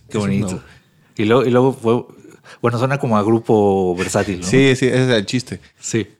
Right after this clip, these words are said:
Speaker 2: Empezamos tres, terminamos ella y, y yo. Este, y hubo una historia ahí,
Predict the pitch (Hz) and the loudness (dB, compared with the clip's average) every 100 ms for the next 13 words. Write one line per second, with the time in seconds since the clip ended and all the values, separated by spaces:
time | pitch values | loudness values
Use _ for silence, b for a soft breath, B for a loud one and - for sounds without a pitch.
0 | _ 107 120 147 143 - 156 170 131 113 | _ -6 0 2 2 2 2 2 0 0
1 | 123 131 139 127 123 - 113 107 101 127 | 0 0 0 2 0 0 -2 0 2 2
2 | 175 165 _ _ _ _ - 98 92 - | 0 -6 _ _ _ _ -6 -4 -6 -4
3 | 101 98 98 98 98 - 101 95 92 92 | -2 0 0 -2 -6 -8 -6 -4 -4 -4
4 | 92 90 87 85 B B B _ - 120 | -6 -6 -8 -10 B B B _ -6 0
5 | 123 113 110 101 110 104 98 98 95 95 | 2 2 0 -2 -4 -2 0 -2 -2 -4
6 | 90 | -6